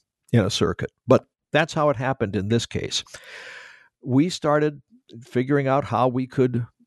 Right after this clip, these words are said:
take the money that we had. We rented facilities at the Jay County Boys Club. Uh, we'd have services there on Sunday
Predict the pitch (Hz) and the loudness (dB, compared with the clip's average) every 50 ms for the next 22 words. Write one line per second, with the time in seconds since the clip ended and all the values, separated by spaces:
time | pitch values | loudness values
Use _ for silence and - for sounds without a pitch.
0 | _ _ - 131 131 135 - - 135 123 127 131 131 143 139 127 - - 143 135 | _ _ -6 -6 -6 -4 -2 0 0 2 4 2 2 2 0 -2 -2 0 0 0
1 | 123 95 127 110 113 117 127 135 117 101 90 78 101 107 113 120 123 123 113 - | 0 2 2 2 2 0 0 -2 -4 -6 -6 -4 -2 0 0 2 2 0 0 0
2 | - 117 - - - 123 120 127 123 - 131 127 131 131 113 - 107 101 104 - | 0 0 0 0 0 0 0 0 0 0 0 0 0 0 0 2 0 0 0 0
3 | - 101 90 85 92 90 104 - 113 120 120 - - 127 113 113 117 113 104 101 | -2 0 0 0 -2 -2 -2 0 2 2 2 0 0 2 2 2 2 0 -2 -4
4 | - 104 107 110 117 120 120 - - - - 127 117 113 120 123 127 - _ - | -2 0 0 2 2 2 0 -2 -4 -2 2 2 2 2 2 -2 -6 -12 _ -20
5 | - - - - - - - _ _ - 127 131 104 101 104 113 104 107 107 120 | -20 -20 -20 -20 -20 -20 -20 _ _ -2 0 2 2 2 0 -2 -2 2 4 4
6 | 104 104 104 - - 120 120 120 123 - - 123 117 - 127 120 123 123 113 104 | 4 4 2 0 0 2 2 2 0 0 0 -2 -2 0 0 0 2 2 2 0
7 | 107 104 107 - - 123 113 113 113 117 110 | -2 -2 -4 -2 0 0 0 2 2 2 0